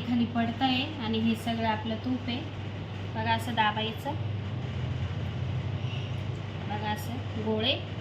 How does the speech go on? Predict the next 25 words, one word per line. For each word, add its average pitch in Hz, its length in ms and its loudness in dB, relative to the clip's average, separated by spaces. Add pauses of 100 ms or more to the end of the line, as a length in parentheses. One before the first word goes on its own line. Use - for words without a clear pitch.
(760)
आता 247 120 -2
मी 247 140 2
पातेल्यात 262 460 4
शिजवणार 240 580 4
आहे, 294 120 -2 (140)
त्यामुळं 226 340 0
पातेल्यातच 226 640 0
टाकणार 240 340 2
आहे. 233 140 2
हे 247 180 4
दोन 240 240 4
तीन 262 140 4
पाण्याने 247 340 4
परत 262 240 0
धुवून 254 280 6
घ्यायचं 233 320 2
आहे 196 120 0
आपल्याला. 208 300 -2 (1160)
चला 240 160 -2
आता 214 180 -4
चमच्याने 240 480 2
खेळत 247 360 4
नाही 254 140 4
बसणार 262 420 2
आहे, 254 120 -2